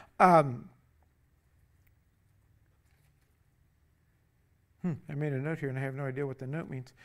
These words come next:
And, uh, so now the buzzword in America is diversity.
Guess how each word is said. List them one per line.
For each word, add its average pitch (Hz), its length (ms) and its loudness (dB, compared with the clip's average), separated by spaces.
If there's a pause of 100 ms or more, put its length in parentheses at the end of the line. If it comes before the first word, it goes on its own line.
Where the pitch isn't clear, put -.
(320)
And, 202 280 8
uh, 180 180 12 (380)
so 226 180 4
now 233 640 8 (240)
the 156 200 6
buzzword 196 1000 10
in 185 140 0
America 160 680 0 (1000)
is 233 180 2
diversity. 254 680 6